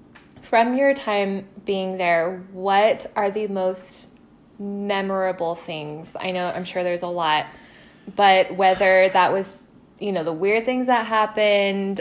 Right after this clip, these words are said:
or I definitely want you to tell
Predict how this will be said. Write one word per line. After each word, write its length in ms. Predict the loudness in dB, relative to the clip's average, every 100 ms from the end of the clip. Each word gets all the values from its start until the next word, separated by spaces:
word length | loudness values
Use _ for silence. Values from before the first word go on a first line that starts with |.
| -4
or 640 | 0 2 4 4 4 2 2
I 100 | 0
definitely 320 | 0 -2 -4
want 140 | -6 -6
you 40 | -8
to 60 |
tell 680 | -8 -6 -4 -2 -2 -4